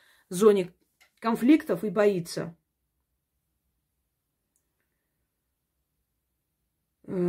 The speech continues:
идем дальше. Отвести беду.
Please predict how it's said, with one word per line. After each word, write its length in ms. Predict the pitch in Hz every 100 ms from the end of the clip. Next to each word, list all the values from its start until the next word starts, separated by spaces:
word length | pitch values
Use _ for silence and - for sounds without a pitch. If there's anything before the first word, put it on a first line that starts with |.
| 175 185
идем 260 | 208 285 269
дальше. 540 | 269 381 - 165 160 _ _ _ _ _ _ _ _ _ _ _ _ _ _ _ _ _ _ _ _ _ _ _ _ _ _
Отвести 500 | 226 233 269 285 320
беду. 580 | 285 285 214 240 208 -